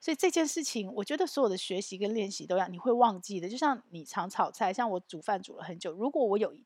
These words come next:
大段时间没有做，我还是会生疏。那即使是游泳，我们已经学会游泳就不会忘，可是如果你好久没有游，你突然跳到水里面，你还是需要一段时间去恢复跟适应。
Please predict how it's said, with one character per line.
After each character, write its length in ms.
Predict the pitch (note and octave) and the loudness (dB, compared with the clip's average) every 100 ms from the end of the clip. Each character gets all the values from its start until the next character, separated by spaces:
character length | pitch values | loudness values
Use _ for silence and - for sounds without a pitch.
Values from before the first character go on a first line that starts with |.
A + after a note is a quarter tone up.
| _ | _
大 180 | C4+ G3 | 6 6
段 240 | - G3 | 4 2
时 200 | F#3+ E3 | 0 -8
间 180 | F3 F#3+ | -6 -6
没 100 | F#3 | -4
有 140 | E3+ - | -8 -8
做， 160 | - E3 | -8 -6
我 80 | |
还 120 | - E3 | -4 -6
是 140 | A3+ | -4
会 100 | A3 | -4
生 320 | - F3+ E3+ | -2 -6 -6
疏。 400 | F3+ - D#3 D#3 - - - - | -10 -10 -12 -14 -14 -14 -10 0
那 80 | D#4 | 2
即 180 | A#3+ | 2
使 140 | C#4 G#3 | 0 0
是 160 | C4+ | 0
游 200 | A3 F3+ | 0 0
泳， 200 | G3 F3 - _ _ - - - - | 0 -2 -4 _ _ -20 -20 -10 -4
我 80 | |
们 160 | G3+ G#3 | -2 -4
已 60 | F3 | -4
经 180 | A#3+ | -4
学 160 | B3+ F#3+ | -2 0
会 160 | A#3 A3+ | 2 2
游 120 | F3+ | 0
泳 100 | E3 | -2
就 100 | G3 | -10
不 120 | D#3+ | -8
会 100 | E3+ | -8
忘， 400 | E3 F3 D3 - - | -2 -2 -2 -8 -12
可 160 | G#3+ | -6
是 140 | D#4 E4+ | 0 0
如 140 | B3 | 2
果 100 | B3+ | 0
你 140 | G#3 | 0
好 440 | F#3 - - F#3 A#3 | -4 0 4 4 4
久 180 | B3 F3 | 0 0
没 120 | G#3+ | 0
有 160 | G3 | -2
游， 200 | E3+ E3 F3+ | -2 -6 -8
你 140 | D#3 _ _ | -16 _ _
突 180 | - D#4 | -4 6
然 140 | C#4 G3 | 6 6
跳 160 | B3 | 6
到 140 | A3 G#3 | 6 6
水 200 | E3+ F3 | 0 -6
里 120 | E3+ | -6
面， 160 | G3+ F3 | -8 -6
你 60 | |
还 180 | F3+ G3 | -4 -4
是 160 | - A#3 | -4 0
需 120 | A#3+ | 2
要 80 | G3 | 4
一 40 | |
段 180 | G#3 G3+ | 2 0
时 160 | - | -4
间 180 | F3+ F#3+ | -8 -8
去 120 | - | -8
恢 280 | G#3 F3+ D#3+ | -8 -6 -6
复 180 | - F#3 | -8 -6
跟 160 | F3+ E3+ | -4 -4
适 380 | - - F3+ - | -8 -8 -10 -10
应。 160 | F#3+ | -14